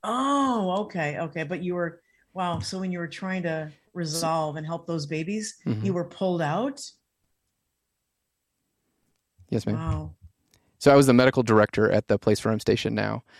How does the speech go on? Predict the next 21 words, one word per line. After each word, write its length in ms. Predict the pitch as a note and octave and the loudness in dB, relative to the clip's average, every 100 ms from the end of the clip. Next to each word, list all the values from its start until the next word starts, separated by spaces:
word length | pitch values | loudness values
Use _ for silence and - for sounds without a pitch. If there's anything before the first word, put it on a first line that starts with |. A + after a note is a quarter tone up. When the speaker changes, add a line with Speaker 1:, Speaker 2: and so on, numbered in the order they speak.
| _ | _
Speaker 2:
I 80 | A#2+ | 4
was 100 | A2+ A2+ | 6 6
actually 240 | G#2 G#2 | 4 4
interviewed 380 | B2 A2 G#2 G2+ | 4 4 4 2
to 140 | - | 0
be 200 | G#2+ A#2+ | 4 4
the 100 | A2+ | 6
medical 300 | G#2 G2+ - | 4 2 0
director, 400 | G#2+ G2 G#2+ F2+ - - - _ | -2 -2 -2 -6 -8 -14 -20 _
and 260 | - G#2+ | 2 4
I 140 | G#2 G#2 | 6 4
had 220 | A2 G#2 | 2 2
one 240 | G#2+ A#2+ | 4 4
month 200 | B2 A#2+ | 4 2
of 100 | A2 | 2
work, 220 | B2 A#2 - | 4 4 4
and 100 | G#2 | 0
then 80 | G#2 | 0
I 40 | |
was 100 | G#2+ | -2
suspended. 460 | - - G2 F#2 | -4 -6 -6 -8